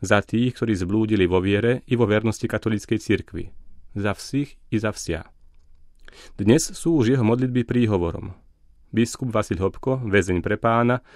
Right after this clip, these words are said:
sa dnes prihovára za svojich priateľov i nepriateľov, za priateľov i prenasledovateľov cirkvi. Mnohí z nich už stanuli pred Božou tvárou,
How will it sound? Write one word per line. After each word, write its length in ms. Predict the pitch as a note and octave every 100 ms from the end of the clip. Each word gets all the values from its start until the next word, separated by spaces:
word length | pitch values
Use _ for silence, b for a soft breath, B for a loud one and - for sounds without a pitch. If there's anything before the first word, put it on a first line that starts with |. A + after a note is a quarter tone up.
| B B
sa 160 | -
dnes 320 | G#2 A#2 C3+
prihovára 560 | - B2 A#2+ A#2+ A#2 A#2
za 160 | G#2+ G#2+
svojich 320 | - F2+ D#2+
priateľov 600 | G#2+ B2+ - B2 A#2+ A2+
i 80 | A2
nepriateľov, 720 | G2+ - G2 F#2 F#2 E2+ E2+ - b b b
za 160 | A2+ B2+
priateľov 680 | - A#2 B2 A#2+ A#2+ A#2+ -
i 120 | C#3 C3+
prenasledovateľov 680 | G#2+ G#2+ - G#2+ G2+ G2 G2
cirkvi. 480 | F#2 D#2+ - E2+ - - _ _ _ -
Mnohí 280 | A2+ A2 G#2+
z 120 | F#2
nich 160 | A2 A2+
už 240 | A2+ -
stanuli 480 | - - G#2 G#2+ A2
pred 160 | A2 G2
Božou 280 | G2 G2+ G2
tvárou, 560 | A2 A2 F#2+ E2+ F2